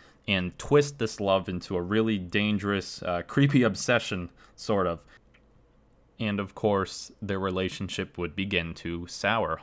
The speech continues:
obviously, because of this. Loken would openly kind of ask for her to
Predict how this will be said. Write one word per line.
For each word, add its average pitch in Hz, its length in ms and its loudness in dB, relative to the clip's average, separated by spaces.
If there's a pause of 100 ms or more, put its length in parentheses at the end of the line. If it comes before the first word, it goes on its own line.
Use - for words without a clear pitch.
obviously, - 640 -6 (280)
because 90 300 -4
of 67 120 -14
this. - 320 -20 (1400)
Loken 98 420 -2
would 92 180 -4
openly 95 640 -2 (400)
kind 98 220 0
of 90 140 -2
ask 101 320 -2
for 98 160 0
her 95 280 0
to 90 500 -8